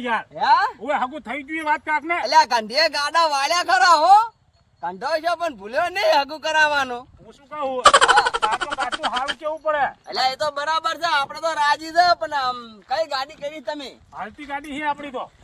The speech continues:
Speaker 2: એટલે હાલતી ગાડી તો હવે આપણા કોમ નહીં હેડવાના.
Speaker 1: કઈ વાતો નહીં, ધીમે ધીમે જાવું જ છે ને આપણે.
Speaker 2: એટલે પણ ગત્તુ ના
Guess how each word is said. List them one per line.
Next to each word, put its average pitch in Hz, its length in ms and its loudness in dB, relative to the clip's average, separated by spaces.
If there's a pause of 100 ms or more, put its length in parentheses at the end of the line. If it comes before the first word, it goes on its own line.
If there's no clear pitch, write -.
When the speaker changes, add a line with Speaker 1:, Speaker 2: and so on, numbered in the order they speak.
Speaker 2:
એટલે 202 140 -10
હાલતી 190 400 -8
ગાડી 233 280 -4
તો 262 160 -2
હવે 254 180 4
આપણા 262 260 -2
કોમ 285 300 -12
નહીં 302 240 -2
હેડવાના. 247 520 -6 (160)
Speaker 1:
કઈ 190 180 -12
વાતો 208 240 -10
નહીં, 233 160 -20
ધીમે 240 200 -14
ધીમે 220 200 -10
જાવું 233 320 -4
જ - 60 -20
છે 277 100 -8
ને 294 80 -2
આપણે. 285 300 -2
Speaker 2:
એટલે 262 220 4
પણ 277 180 0
ગત્તુ 320 260 0
ના 339 140 4